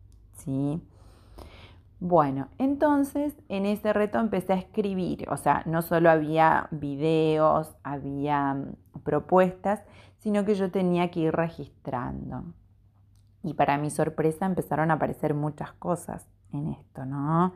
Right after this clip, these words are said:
Y fue como que me empecé a encontrar desde otro lugar. Y,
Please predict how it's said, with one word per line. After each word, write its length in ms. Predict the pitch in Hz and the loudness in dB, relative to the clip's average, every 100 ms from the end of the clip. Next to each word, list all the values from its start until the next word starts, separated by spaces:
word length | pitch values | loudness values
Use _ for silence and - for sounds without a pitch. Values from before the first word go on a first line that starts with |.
| - - - - - _ - | -8 -20 -20 -20 -20 _ -14
Y 100 | 151 | -14
fue 300 | - 160 160 | 0 0 4
como 380 | 185 180 156 | 2 4 0
que 160 | - 143 | 0 -4
me 800 | 139 143 143 139 135 135 160 - | -2 -2 -2 -2 -2 -4 -6 -8
empecé 580 | 165 156 143 147 - 160 | -4 -4 -2 -6 -4 0
a 100 | 160 | 0
encontrar 720 | 165 165 151 147 151 156 156 | 0 0 -2 -2 2 2 2
desde 360 | 156 160 143 143 | 0 -2 -2 0
otro 360 | 143 143 143 | 0 -2 -4
lugar. 580 | 135 127 147 165 156 - - _ _ _ _ _ _ - - _ - - | -4 -2 2 2 2 -4 -20 _ _ _ _ _ _ -20 -20 _ -20 -16
Y, 1300 | - 196 175 165 165 160 160 156 151 151 143 143 147 | -2 2 2 2 2 0 0 -2 -2 -4 -4 -4 -8